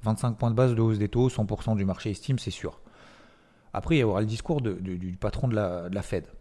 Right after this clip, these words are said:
Jérôme Powell. Jérôme Powell, il a les mêmes éléments que nous.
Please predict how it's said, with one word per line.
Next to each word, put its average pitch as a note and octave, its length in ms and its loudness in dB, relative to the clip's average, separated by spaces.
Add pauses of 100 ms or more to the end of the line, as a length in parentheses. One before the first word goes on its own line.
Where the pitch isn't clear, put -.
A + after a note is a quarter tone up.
(140)
Jérôme G#2+ 320 -2
Powell. F2+ 220 -4 (460)
Jérôme G2+ 320 0
Powell, F3+ 280 4 (540)
il G#2+ 140 0
a - 20 4
les G#2 140 4
mêmes D3+ 240 8
éléments A2+ 400 8
que - 100 -4
nous. F#2+ 140 0